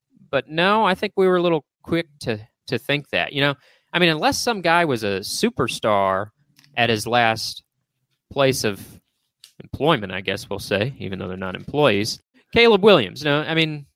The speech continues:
let's end the mystery. Caleb Williams is going to be the starter at, at U S C. That one you can, you can close, close down shop on. But a lot of these competitions,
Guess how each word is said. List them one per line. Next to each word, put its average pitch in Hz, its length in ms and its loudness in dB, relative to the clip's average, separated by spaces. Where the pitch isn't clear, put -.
let's - 320 -10
end 170 200 0
the 131 60 0
mystery. 120 540 -4
Caleb 135 280 -2
Williams 127 480 2
is 113 100 -8
going 123 220 0
to 117 60 -4
be 117 120 0
the 104 80 -4
starter 107 500 2
at, 101 100 -4
at 120 100 -6
U 110 140 4
S 98 140 0
C. - 280 -2
That 156 200 4
one 156 200 0
you 131 120 0
can, 110 200 -6
you 131 120 -2
can 117 140 -4
close, 135 500 0
close 143 260 4
down 113 220 0
shop 139 400 0
on. 92 220 -6
But 123 100 -8
a 135 40 -6
lot 196 220 0
of 269 60 -4
these 247 160 -4
competitions, 202 1080 -4